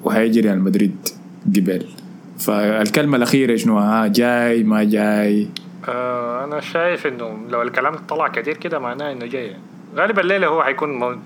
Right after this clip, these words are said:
Speaker 2: يوم اللي هنعرف فيه كل حاجة. لو طلع الكلام ده صح، إنه هيكلم في أربعة وخمسة صحفيين اتكلم عن الكلام ده، فشكل الموضوع صحيح. لو اتكلم عن الكلام ده،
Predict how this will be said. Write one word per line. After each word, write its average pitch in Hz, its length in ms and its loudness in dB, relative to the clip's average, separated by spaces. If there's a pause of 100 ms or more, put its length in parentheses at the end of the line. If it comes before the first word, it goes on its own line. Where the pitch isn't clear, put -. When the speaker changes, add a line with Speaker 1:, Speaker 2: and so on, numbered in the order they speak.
Speaker 2:
يوم 123 260 -4
اللي 98 260 -6
هنعرف 113 360 -4
فيه 120 80 -6
كل 107 260 -8
حاجة. 98 440 -10
لو 104 80 -12
طلع 120 240 -4
الكلام 113 320 -6
ده 117 60 -8
صح، - 180 -6
إنه 104 200 -10
هيكلم 117 400 -6 (1300)
في - 240 -4
أربعة 143 240 2
وخمسة 120 500 -2 (120)
صحفيين 120 640 -4 (120)
اتكلم 117 260 -4
عن 95 100 -8
الكلام 95 320 -6
ده، 95 80 -12
فشكل 113 340 -6
الموضوع 104 360 -6
صحيح. 92 280 -12 (680)
لو 104 100 -4
اتكلم 180 300 0
عن 165 120 0
الكلام 170 360 -2
ده، 202 380 0